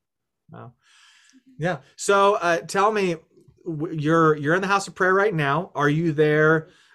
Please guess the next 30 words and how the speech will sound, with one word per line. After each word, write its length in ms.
Uh, 200
and 120
I 60
don't 80
know 80
how 100
much 220
you 60
can 100
share, 180
but 120
are 60
you 200
there 240
for 420
long 400
term, 280
do 80
you 80
have 260
plans 300
in 60
the 80
future? 560
What, 280
what 140
are, 180
what 140
are 40
your, 360